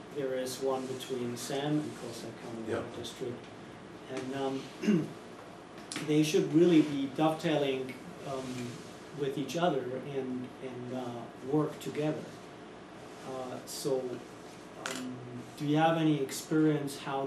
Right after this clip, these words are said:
Speaker 1: to attack this issue that there's two, two agreements between the
Speaker 2: Yeah,
Speaker 1: three
Speaker 2: I think the one
Speaker 1: parties that should
Speaker 2: between the two of you will dictate most of the terms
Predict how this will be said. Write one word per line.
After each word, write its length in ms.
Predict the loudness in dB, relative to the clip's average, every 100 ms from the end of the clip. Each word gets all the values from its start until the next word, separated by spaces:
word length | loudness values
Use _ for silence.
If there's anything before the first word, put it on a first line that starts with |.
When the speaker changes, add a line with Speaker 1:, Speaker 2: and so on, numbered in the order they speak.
| -2
Speaker 1:
to 120 | -4 -4 -4 -8 -12 -16 -12 -12
attack 520 | -10 -6 -4 -4 -4 -10 -14 -14 -8
this 320 | -6 -4 -6 -2
issue 340 | -2 0 -2 0
that 260 | 0 -2
there's 340 | -4 -4 -6 -12 -14 -14 -4
two, 240 | 4 4 2 -6 -12 -6
two 260 | 2 4
agreements 600 | 4 6 8 8 6 0
between 360 | -8 -8 -6 -4
the 60 | 2
Speaker 2:
Yeah, 40 | 6
Speaker 1:
three 80 |
Speaker 2:
I 20 | 6
think 100 | 6
the 80 | 8
one 200 | 10 10
Speaker 1:
parties 200 | 6 4
that 160 | 0 0
should 80 | 0
Speaker 2:
between 360 | 0 0 -4 -4
the 60 | -6 -6
two 160 | 0 0
of 200 | 0 -2
you 340 | 0 0 -4 -8 -12 -8 -8 0
will 120 | 2 2 2
dictate 600 | 2 2 2 -2 -2 -2
most 280 | -4 -4 -4
of 80 | -8
the 60 | -8
terms 380 | -6 -6 -6